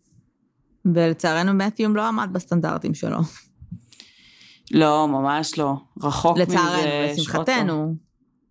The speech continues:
Speaker 2: כן.
Speaker 1: לשמחתנו שזה
Speaker 2: מעניין.
Speaker 1: נגמר בבן אדם אחד, כי אם הוא היה מצליח to get away with it, זה כנראה היה ממשיך.
Speaker 2: מעניין אם,
Speaker 1: זה לא
Speaker 2: אה,
Speaker 1: נגמר שם.
Speaker 2: כאילו, אם הוא גאה בו, הדוד.
Speaker 1: הוא מת.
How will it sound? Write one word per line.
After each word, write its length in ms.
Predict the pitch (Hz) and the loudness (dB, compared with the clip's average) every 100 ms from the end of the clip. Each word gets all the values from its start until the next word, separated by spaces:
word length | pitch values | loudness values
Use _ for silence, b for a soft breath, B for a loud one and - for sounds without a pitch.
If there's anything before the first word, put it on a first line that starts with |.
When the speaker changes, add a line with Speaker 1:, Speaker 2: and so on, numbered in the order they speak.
| _ _ _ - | _ _ _ 0
Speaker 2:
כן. 280 | 175 143 151 - _ _ - | 2 2 -2 -10 _ _ -2
Speaker 1:
לשמחתנו 540 | 175 175 175 202 214 | 0 2 2 2 2
שזה 120 | 180 | 2
Speaker 2:
מעניין. 160 | 160 180 | 2 2
Speaker 1:
נגמר 160 | 175 180 | 0 0
בבן 220 | 175 175 | -2 -2
אדם 200 | 165 170 | -2 -2
אחד, 300 | 170 190 170 - | -2 -2 -2 -2
כי 140 | 170 | 2
אם 60 | 170 | 2
הוא 80 | |
היה 220 | 170 165 165 | 2 0 0
מצליח 800 | 165 - - 165 160 160 - 160 - - | -2 -6 0 2 2 0 -6 -20 -20 -14
to 140 | - 156 | -6 0
get 160 | 165 | 4
away 360 | 156 160 190 180 | 4 4 2 0
with 40 | |
it, 180 | 147 147 | -2 -2
זה 60 | 143 | -4
כנראה 560 | - 147 139 135 127 107 | -2 -2 0 0 0 0
היה 160 | 131 | -2
ממשיך. 480 | 131 143 - - - _ _ _ _ _ _ _ _ _ - _ _ - | -2 -4 -8 -12 -18 _ _ _ _ _ _ _ _ _ -20 _ _ 0
Speaker 2:
מעניין 300 | 160 180 359 | 2 2 2
אם, 200 | 539 262 | 2 2
Speaker 1:
זה 280 | 175 160 156 | 2 0 0
לא 60 | |
Speaker 2:
אה, 200 | 151 151 | 0 -2
Speaker 1:
נגמר 160 | 147 139 | -4 -4
שם. 280 | - 131 - - - | -4 -4 -6 -10 -4
Speaker 2:
כאילו, 260 | 170 160 - _ - _ _ _ _ - | 0 0 -2 _ -20 _ _ _ _ -2
אם 140 | 180 | 2
הוא 140 | 170 165 | 4 4
גאה 280 | 156 160 180 | 2 2 0
בו, 140 | 156 147 | -2 -2
הדוד. 440 | 139 139 143 147 147 _ _ _ _ _ _ _ _ _ _ _ _ _ _ - | -2 -2 -2 -4 -10 _ _ _ _ _ _ _ _ _ _ _ _ _ _ 0
Speaker 1:
הוא 100 | 170 | 2
מת. 340 | 196 160 - | 4 2 -4